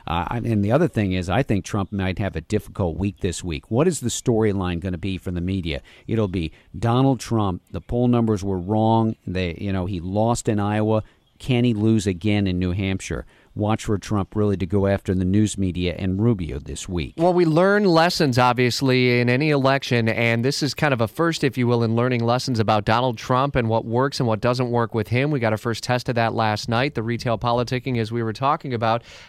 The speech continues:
Speaker 2: Out of New Hampshire, I guess, how does the storyline ultimately then change, depending on how he finishes, where he finishes?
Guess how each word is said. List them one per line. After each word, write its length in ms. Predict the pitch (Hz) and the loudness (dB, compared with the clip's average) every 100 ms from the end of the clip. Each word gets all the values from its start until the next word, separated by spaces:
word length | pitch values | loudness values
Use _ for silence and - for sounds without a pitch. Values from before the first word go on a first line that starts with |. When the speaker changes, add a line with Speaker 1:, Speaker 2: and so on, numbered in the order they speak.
| - | 0
Speaker 2:
Out 180 | 131 143 | 4 4
of 100 | 151 | 2
New 160 | 151 | 2
Hampshire, 560 | 120 104 170 277 - 160 | 0 2 0 0 0 2
I 100 | 107 | 2
guess, 300 | 101 110 95 | 2 0 0
how 140 | 123 | -2
does 140 | 113 101 | -2 -4
the 100 | 117 | -6
storyline 520 | - 117 107 104 104 | -2 0 0 0 -2
ultimately 600 | 110 110 123 110 101 107 | -4 -4 -4 -6 -4 -6
then 400 | 98 107 117 110 | -8 -4 -2 0
change, 340 | 101 117 117 117 | -2 -2 -2 -2
depending 400 | 143 156 156 160 | 0 2 2 2
on 80 | |
how 160 | 131 127 | 2 2
he 100 | 147 | 2
finishes, 440 | 151 147 156 147 | 0 0 0 -2
where 140 | 131 160 | 0 0
he 60 | |
finishes? 440 | 160 110 82 - | -2 -4 -6 -10